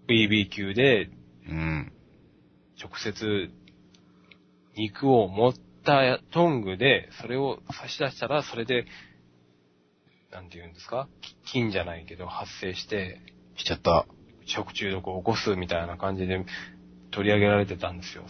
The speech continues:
Speaker 2: なっちゃった。
Speaker 1: はい。そういうので、だからね、もう、
Speaker 2: うん。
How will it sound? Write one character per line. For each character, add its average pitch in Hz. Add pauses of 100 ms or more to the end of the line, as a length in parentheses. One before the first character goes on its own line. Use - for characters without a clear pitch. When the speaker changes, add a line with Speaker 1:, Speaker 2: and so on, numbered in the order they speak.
Speaker 2:
な 87
っ -
ち 92
ゃ -
っ -
た。 - (400)
Speaker 1:
は 87
い。 - (2000)
そ 104
う 104
い 101
う -
の 95
で、 85
だ 87
か 85
ら 85
ね、 90
も 87
う、 -
Speaker 2:
う 82
ん。 80